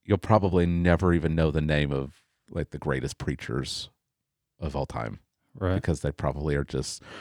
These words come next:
Speaker 1: in small backwoods churches, and they're just faithful pastors, and no one knows who they are, and they just pastor their church, and no one, no one ever, they're never platformed.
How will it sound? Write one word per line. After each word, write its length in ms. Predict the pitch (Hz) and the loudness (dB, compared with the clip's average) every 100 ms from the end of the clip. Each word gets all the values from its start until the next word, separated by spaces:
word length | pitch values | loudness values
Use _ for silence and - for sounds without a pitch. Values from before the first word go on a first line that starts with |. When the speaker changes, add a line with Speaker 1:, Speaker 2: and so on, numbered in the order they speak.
| - - _ - | -18 -20 _ -4
Speaker 1:
in 160 | 80 | -4
small 640 | 71 - 87 80 82 80 76 - _ _ _ _ _ _ _ _ _ _ _ _ _ | -4 -4 2 4 6 6 4 -4 _ _ _ _ _ _ _ _ _ _ _ _ _
backwoods 680 | 82 82 82 85 82 73 | -2 -2 0 2 4 2
churches, 840 | - - 76 - 76 76 - - - _ _ _ - - | -2 0 0 2 2 2 -2 -10 -14 _ _ _ -14 -6
and 160 | 78 | -2
they're 100 | 73 | -2
just 320 | 67 73 - | -2 -6 -6
faithful 440 | - 67 73 82 73 - | -8 -6 -6 -10 -18 -14
pastors, 640 | - 87 - - 78 - | -4 -4 -4 -6 -6 -4
and 160 | 73 76 | -4 0
no 120 | 78 | 2
one 180 | 85 80 | 2 2
knows 260 | 82 82 | 2 2
who 120 | 92 | 0
they 200 | 80 78 | 0 0
are, 300 | 73 78 101 | 2 2 2
and 300 | 82 76 76 - - | 2 -2 -6 -10 -6
they 140 | 76 | -6
just 200 | 78 - _ - | -6 -10 _ -14
pastor 460 | - 73 - 85 82 _ _ | -8 -8 -6 -4 -4 _ _
their 160 | 76 78 | -4 -4
church, 440 | - 78 - - | 0 0 0 -6
and 300 | 80 76 73 _ _ _ _ _ _ _ _ _ 71 71 _ _ _ - | -4 -2 -6 _ _ _ _ _ _ _ _ _ -20 -20 _ _ _ -2
no 100 | 87 | 0
one, 260 | 87 85 - | 0 -2 -6
no 120 | 85 | -2
one 140 | 90 | 0
ever, 300 | 87 95 90 - _ - - - _ _ - - | 2 2 0 -2 _ -20 -20 -20 _ _ -20 -2
they're 100 | 87 | 4
never 180 | 92 101 | 6 6
platformed. 680 | - 87 - 82 82 87 | 4 2 4 4 4 2